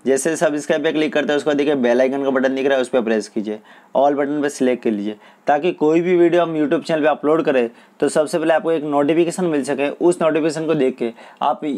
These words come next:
उस नोटिफिकेशन का जो वीडियो मिलेगा आपको, उसको देख के आप अच्छे से एयरड्रॉप ज्वाइन कर सकें। एंड आपने Telegram चैनल को ज्वाइन नहीं किया तो ज्वाइन कर लीजिएगा,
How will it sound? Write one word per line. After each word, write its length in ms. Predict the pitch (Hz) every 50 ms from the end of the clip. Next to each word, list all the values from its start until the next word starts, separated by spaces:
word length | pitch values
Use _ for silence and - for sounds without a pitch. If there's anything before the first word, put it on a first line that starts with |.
| 87 - 143 143 135 - - _
उस 220 | 165 175 175 180
नोटिफिकेशन 380 | 180 170 165 160 156 170 170 160
का 100 | 151 175
जो 160 | 160 147 147 135
वीडियो 300 | 139 135 139 160 170 160
मिलेगा 320 | 160 160 160 156 151 143
आपको, 340 | 131 127 - - 123 117 117 - - - _ _
उसको 300 | 143 147 143 - - 185
देख 220 | 165 165 156 - -
के 160 | - 131 123 120 - - -
आप 160 | 135 147 147
अच्छे 260 | 147 135 - - 160
से 120 | 143 156 165
एयरड्रॉप 380 | 123 113 135 131 123 147 147
ज्वाइन 260 | 127 117 127 123 120 110
कर 120 | 110 110
सकें। 280 | 104 - 107 - - 107
एंड 500 | 117 - - - - - - - 143 156
आपने 340 | 160 156 151 156 170 175 165 139 - -
Telegram 400 | - 151 151 151 165 180 180 175
चैनल 200 | 151 - 170 170
को 80 | 165 175
ज्वाइन 280 | 147 123 131 135 147 156
नहीं 140 | 165 165 156
किया 120 | 160 170
तो 60 | 160
ज्वाइन 280 | 147 127 143 143 143 139
कर 140 | 117 160 170
लीजिएगा, 360 | 180 175 151 160 151 147 139